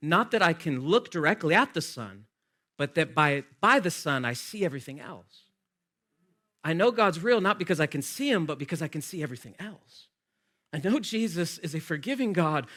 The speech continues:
because I can see all the pain I caused others, and yet he forgave me. And so when we get into the topic of forgiveness,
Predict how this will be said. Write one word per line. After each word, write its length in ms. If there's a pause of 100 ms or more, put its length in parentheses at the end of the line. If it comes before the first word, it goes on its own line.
(160)
because 180
I 60
can 180
see 360
all 80
the 80
pain 520
I 220
caused 460
others, 580 (720)
and 200
yet 180
he 140
forgave 520
me. 360 (1120)
And 100
so 100
when 200
we 120
get 200
into 160
the 100
topic 400
of 100
forgiveness, 600